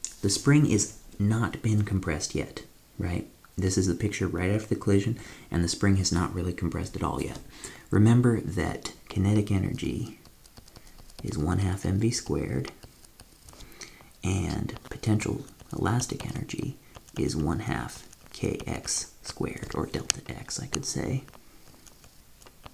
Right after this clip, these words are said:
So in picture one, I certainly have velocity, but I don't have any spring compression, or in other words, my delta x is, is zero so far in picture one.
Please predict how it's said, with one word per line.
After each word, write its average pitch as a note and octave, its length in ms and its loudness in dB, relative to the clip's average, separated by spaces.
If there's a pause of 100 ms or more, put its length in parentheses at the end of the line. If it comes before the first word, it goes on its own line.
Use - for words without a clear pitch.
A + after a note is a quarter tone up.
(1700)
So F#2+ 460 4 (180)
in G#2+ 180 6
picture B2 380 4
one, F#2 500 2
I D#2+ 100 -2
certainly B2+ 480 2
have F2+ 240 0
velocity, - 760 -4 (640)
but - 520 -2 (260)
I F#2 140 -2
don't A#2+ 300 6
have G#2+ 220 0
any G#2 120 4
spring A#2 320 2
compression, - 600 -4 (300)
or G#2+ 140 4
in G#2 60 6
other G2+ 140 6
words, F#2+ 180 4
my F2 140 0
delta F#2 380 0
x - 240 -4
is, F2 260 0
is E2+ 240 -2
zero G2 560 2
so - 180 -2
far - 300 -2
in C2 100 -4
picture - 340 -6
one. D#2 360 -2